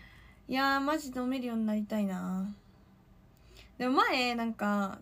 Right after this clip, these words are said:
外イベで、なんか、その、紅茶を、ちょっとその、なんか、偉い人が出してくれた時があって、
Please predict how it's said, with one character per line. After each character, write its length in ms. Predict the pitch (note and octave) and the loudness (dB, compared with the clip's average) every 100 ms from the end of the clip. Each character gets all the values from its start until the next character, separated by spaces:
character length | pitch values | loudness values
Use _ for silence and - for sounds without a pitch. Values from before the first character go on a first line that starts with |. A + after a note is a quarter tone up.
| - | -18
外 440 | - - - C4 F4+ | -18 -14 -12 -4 0
イ 120 | F4+ | 0
ベ 160 | E4+ E4 | 0 -2
で、 240 | D#4+ B3 | -2 0
な 120 | A3 | -2
ん 60 | G#3+ | -2
か、 180 | - - | -6 -12
そ 80 | |
の、 80 | - | -16
紅 280 | - F#4 B4+ B4+ | -6 -2 -2 -4
茶 320 | B4+ B4 G#4+ | -4 -2 -2
を、 160 | - - - - - - - - - | -4 -8 -18 -20 -20 -20 -20 -20 -10
ち 100 | D#4+ | -10
ょ 20 | |
っ 20 | |
と 160 | - A#3+ | -6 -6
そ 140 | A3+ | -6
の、 260 | - - - - - - - - - - - - - - - - - - - - - - - - - - - - - - | -8 -10 -16 -20 -20 -20 -20 -20 -20 -20 -20 -20 -20 -20 -20 -20 -20 -20 -20 -20 -20 -20 -20 -20 -20 -20 -20 -20 -20 -10
な 120 | A3+ | -6
ん 40 | A3 | -4
か、 220 | G3+ - - - | -4 -6 -12 -8
偉 180 | A#3+ C#4 | -2 0
い 80 | B3+ | -2
人 240 | - A3 | -6 -6
が 220 | G#3 G3+ | -2 -2
出 120 | G3+ C#4 | 0 -2
し 60 | - | -4
て 80 | G#3+ | -2
く 60 | |
れ 100 | G3+ | -2
た 100 | G3+ | -4
時 220 | G#3 G3+ | -6 -6
が 80 | F#3+ | -4
あ 20 | |
っ 40 | F#3 | -6
て、 360 | - F3 E3+ | -8 -12 -12